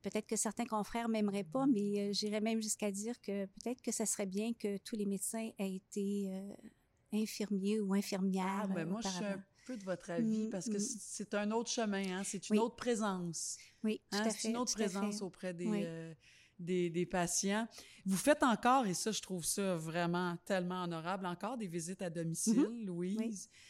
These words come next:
Speaker 2: Euh, c'est plutôt rare, je dirais, aujourd'hui. Est-ce qu'on peut dire ça ?
Speaker 1: Euh, je pense que ça commence à, à prendre un peu plus d'ampleur.
Speaker 2: Donc,
Speaker 1: En
Speaker 2: ça
Speaker 1: fait,
Speaker 2: revient.
Speaker 1: ça revient.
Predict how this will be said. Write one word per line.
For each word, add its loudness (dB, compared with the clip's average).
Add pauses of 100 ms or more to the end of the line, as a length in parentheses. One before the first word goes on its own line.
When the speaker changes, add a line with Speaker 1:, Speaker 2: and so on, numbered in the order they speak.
(260)
Speaker 2:
Euh, 2
c'est 2
plutôt 2
rare, 0
je -6
dirais, -2
aujourd'hui. -6
Est-ce -6
qu'on -4
peut -6
dire -6
ça ? -6 (420)
Speaker 1:
Euh, 6 (100)
je 0
pense 2
que 0
ça 2
commence 4 (100)
à, 0 (260)
à 0
prendre 2
un 4
peu 0
plus 0
d'ampleur. 2
Speaker 2:
Donc, 2
Speaker 1:
En 4
Speaker 2:
ça 4
Speaker 1:
fait, 6
Speaker 2:
revient. -4 (140)
Speaker 1:
ça 2
revient. 2